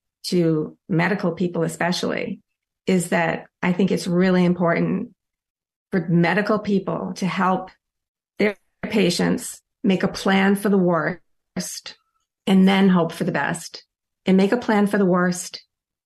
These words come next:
even if the worst isn't even, it, it's just a remote glimmer on the horizon.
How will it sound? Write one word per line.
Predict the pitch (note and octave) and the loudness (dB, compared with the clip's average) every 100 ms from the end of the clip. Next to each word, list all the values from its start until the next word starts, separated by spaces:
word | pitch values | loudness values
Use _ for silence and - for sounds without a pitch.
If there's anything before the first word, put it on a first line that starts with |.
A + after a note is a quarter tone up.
| _ - | _ 0
even | B3+ C#4+ D4+ D4+ D4+ - | 2 4 2 2 0 -4
if | - A#3+ | -4 0
the | A3 | 0
worst | G3+ G#3+ A3 - A3 | 2 0 -2 -4 -6
isn't | G#3+ A3+ | 0 2
even, | G#3+ G#3 G3 F3+ - _ _ _ | 2 2 0 -2 -10 _ _ _
it, | G3+ G3+ | -4 -2
it's | G#3 G3+ | -2 -2
just | G#3+ - | -6 -4
a | |
remote | F#3 F#3+ F#3+ F#3 | 0 2 2 2
glimmer | F#3 F3+ F3+ F3+ | 0 2 2 2
on | E3+ E3+ | 0 -2
the | E3+ | -2
horizon. | F3 E3 D#3 E3 - - G3 | -2 -2 -2 -4 -6 -10 -10